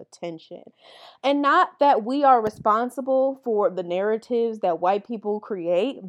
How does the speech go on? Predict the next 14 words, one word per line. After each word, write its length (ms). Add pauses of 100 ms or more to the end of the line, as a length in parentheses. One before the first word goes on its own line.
but 440
that's 460
where 260
the 120
coonery 680
comes 300
into 240
place, 420
y'all. 320 (340)
You 160
just 200
out 220
here 200
singing 560